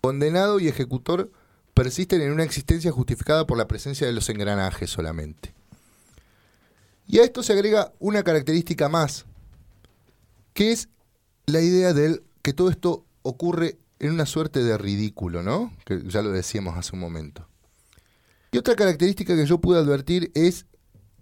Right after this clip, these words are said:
una suerte de subversión escénica también en la presentación de estos temas. Lo voy a explicar así, <laughs> de la manera más sencilla que pueda, ¿no?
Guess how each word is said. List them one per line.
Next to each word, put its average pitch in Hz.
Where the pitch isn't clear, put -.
una 202
suerte 196
de 151
subversión 123
escénica 120
también 95
en 101
la 98
presentación 101
de 98
estos 82
temas. 78
Lo 104
voy 135
a -
explicar 123
así, 113
<laughs> -
de 110
la 113
manera 120
más 131
sencilla 110
que 98
pueda, 92
¿no? 123